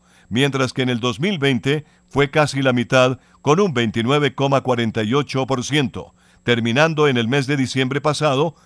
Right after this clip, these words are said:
con el treinta y siete coma tres por ciento. Vale la pena destacar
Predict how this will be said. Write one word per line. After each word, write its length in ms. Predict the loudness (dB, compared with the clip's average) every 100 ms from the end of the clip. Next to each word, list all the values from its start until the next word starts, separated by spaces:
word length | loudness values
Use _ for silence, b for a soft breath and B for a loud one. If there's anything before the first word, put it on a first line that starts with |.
| b -4
con 160 | 0
el 100 | 0
treinta 320 | 0 -2 0
y 60 | -4
siete 400 | -2 -4 -2 -2
coma 420 | 0 2 0 0
tres 240 | -2 -2 -2
por 180 | -4
ciento. 460 | -2 -4 -4 -8 -20 _ _ b b b b
Vale 280 | 0 2 4
la 120 | 0
pena 240 | 0 0 2
destacar 600 | 0 -2 0 2 2